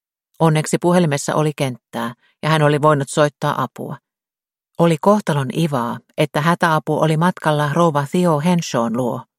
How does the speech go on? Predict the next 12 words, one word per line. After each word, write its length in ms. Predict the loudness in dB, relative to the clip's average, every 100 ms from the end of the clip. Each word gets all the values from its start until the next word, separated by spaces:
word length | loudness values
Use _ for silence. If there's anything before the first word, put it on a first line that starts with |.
| _ _ _ -4
vaikka 260 | -4 -2 -2
tätä 240 | 0 -2
ei 140 | -2
enää 240 | 0 0 0
ollut 240 | -2 -2 -2
olemassa. 560 | 0 -2 -6 -10 -12 -14 _ _ _ _ _ _ _ _ 0
Avioero 540 | 2 4 2 2 2
oli 240 | 2 2 0
astunut 380 | -2 -4 -4 0
voimaan 420 | 0 0 -2 -6 -2
edellisenä 520 | -2 -2 -4 -6 -8
päivänä. 440 | -10 -14 -14 -14